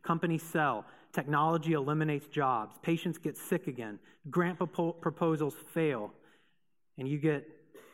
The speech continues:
what do you do when you staked your identity on all of these things? Right? If you build your life on work to find meaning, you, of all people, will most experience it, its meaninglessness.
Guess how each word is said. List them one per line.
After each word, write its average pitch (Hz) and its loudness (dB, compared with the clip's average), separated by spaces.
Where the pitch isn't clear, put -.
what 143 -2
do 147 0
you 151 0
do 147 4
when 127 -4
you 123 -8
staked - -2
your 151 2
identity 139 -2
on 123 -10
all 143 0
of 131 -4
these 131 -6
things? 135 -10
Right? 147 -2
If 151 -2
you 151 0
build 196 4
your 175 6
life 151 2
on 139 -2
work 139 2
to 156 -2
find 131 -2
meaning, 135 0
you, 156 4
of 139 -2
all 170 2
people, 165 0
will 123 -2
most 156 2
experience 120 -6
it, 120 -10
its - -8
meaninglessness. 131 -4